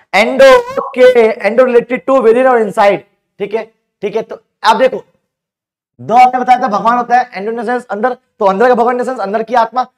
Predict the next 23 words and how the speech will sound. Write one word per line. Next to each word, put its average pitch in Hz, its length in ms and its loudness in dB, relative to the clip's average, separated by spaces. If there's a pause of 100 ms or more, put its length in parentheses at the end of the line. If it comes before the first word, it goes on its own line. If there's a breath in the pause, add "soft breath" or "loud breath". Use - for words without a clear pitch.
(140)
अब 196 120 -2
अंदर 208 300 -2
की 247 120 -8
आत्मा 233 320 2
के 226 120 0
बारे 208 220 4
में 226 100 -2
सोचना, 208 420 -2
पढ़ना 190 480 -4
या 196 120 -6
जानना, 180 480 -6
ठीक - 440 -14
है, 170 60 -6
अपने 175 240 -6
अंदर 196 240 -6
के 202 80 -10
टेम्परेचर 180 380 -6
को 220 100 -2
कम 185 180 -6
करना, 160 240 -12
it 151 40 -16
is 143 100 -20
called 254 260 0